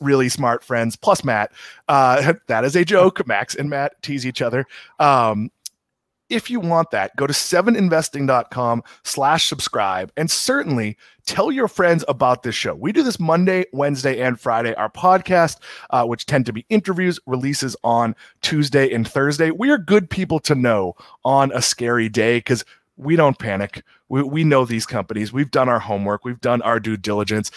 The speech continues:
Uh, but why don't we hop up on the top rope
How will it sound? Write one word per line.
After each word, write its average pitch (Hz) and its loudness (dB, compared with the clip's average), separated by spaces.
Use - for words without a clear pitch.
Uh, 139 2
but 151 2
why 220 4
don't 247 2
we 151 2
hop 233 4
up 185 2
on 170 6
the 165 4
top 151 2
rope 139 4